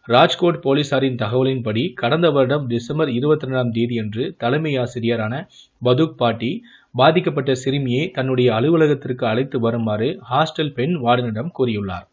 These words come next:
பின்னர் சிறுமி அங்கு வந்ததுமே, வார்டனை வெளியே அனுப்பிவிட்டு, அலுவலகத்தில் இருந்த சோபாவில் சிறுமியை வலுக்கட்டாயமாக தள்ளி பலாத்காரம் செய்துள்ளார். மேலும், சம்பவத்தை வெளியே சொன்னால் ஆபாச படங்களை வெளியே leak செய்து விடுவேன் எனவும் சிறுமியை மிரட்டியும் உள்ளார்.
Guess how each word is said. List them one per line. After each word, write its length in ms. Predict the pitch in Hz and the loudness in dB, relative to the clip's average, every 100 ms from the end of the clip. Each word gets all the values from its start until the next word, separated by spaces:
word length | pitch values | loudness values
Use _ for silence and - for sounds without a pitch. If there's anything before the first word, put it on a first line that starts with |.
| _ _ _ _ _ _ _ - | _ _ _ _ _ _ _ -6
பின்னர் 280 | 135 156 170 | 0 2 2
சிறுமி 380 | 147 156 180 | 0 0 2
அங்கு 240 | 151 135 127 | 2 0 0
வந்ததுமே, 640 | 110 143 127 107 113 196 - - _ _ | 0 0 0 0 -4 -6 -12 -20 _ _
வார்டனை 480 | 110 143 165 165 170 | 4 4 4 2 0
வெளியே 320 | 117 135 156 | 0 2 4
அனுப்பிவிட்டு, 760 | 135 117 120 117 110 107 123 - | 2 0 -2 -4 -4 -2 -4 -2
அலுவலகத்தில் 680 | 113 170 180 165 156 143 | 4 6 6 4 0 -2
இருந்த 400 | 123 120 110 117 | -2 -2 -2 -4
சோபாவில் 640 | 147 - 151 151 139 127 123 | -6 -2 2 4 4 2 -2
சிறுமியை 460 | - 131 151 160 151 | -6 -4 -2 -2 -2
வலுக்கட்டாயமாக 920 | 107 147 147 143 139 131 120 117 110 | -2 -2 -2 -2 0 0 -2 -4 -6
தள்ளி 400 | 104 104 123 - | -6 -4 -6 -4
பலாத்காரம் 580 | 113 151 160 131 117 170 107 | 0 0 0 -4 -4 -6 -10
செய்துள்ளார். 400 | 101 95 87 - _ _ _ _ _ _ | -10 -8 -10 -12 _ _ _ _ _ _
மேலும், 320 | 131 135 180 | 2 2 0
சம்பவத்தை 640 | - 127 165 165 156 151 | -2 2 4 4 4 2
வெளியே 340 | 120 120 151 143 | 2 2 0 -2
சொன்னால் 460 | - 113 107 135 - | -4 -4 0 -2 0
ஆபாச 500 | 117 143 156 156 139 | 0 4 2 2 -2
படங்களை 420 | 131 127 123 117 | 0 0 0 0
வெளியே 300 | 107 127 143 | 0 -2 0
leak 240 | 120 135 | -2 -4
செய்து 300 | - 131 123 | -4 -4 -4
விடுவேன் 300 | 110 123 131 | -2 0 0
எனவும் 400 | 120 104 104 147 | 0 -4 -6 -8
சிறுமியை 480 | 160 135 160 139 151 | -6 -2 -2 -2 -4
மிரட்டியும் 480 | 117 120 - 139 117 | -2 -4 -4 -6 -6
உள்ளார். 300 | 98 92 | -6 -10